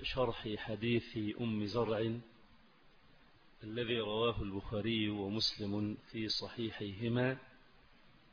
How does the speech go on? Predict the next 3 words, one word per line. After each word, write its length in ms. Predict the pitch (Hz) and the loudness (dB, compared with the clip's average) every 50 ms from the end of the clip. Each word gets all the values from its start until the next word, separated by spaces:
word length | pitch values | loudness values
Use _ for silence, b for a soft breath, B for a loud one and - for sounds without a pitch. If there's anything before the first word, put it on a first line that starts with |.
| - - - - - - B B B B B B B B B B B B B B - - | -20 -20 -20 -20 -20 -20 B B B B B B B B B B B B B B -6 -4
ينبغي 640 | 117 113 113 127 143 139 127 131 131 131 135 131 - - - - - - - - - - - - - - - - - - - - - - | -2 0 4 4 4 6 6 6 4 4 2 -2 -6 -10 -14 -18 -20 -20 -20 -20 -20 -20 -20 -20 -20 -20 -20 -20 -20 -20 -20 -20 -4 -2
أن 160 | 113 110 113 | 0 0 2
نقدم 840 | 110 110 - - 139 120 113 104 107 120 120 117 117 117 120 123 127 | 0 0 0 0 0 0 0 0 0 2 2 4 4 2 2 0 0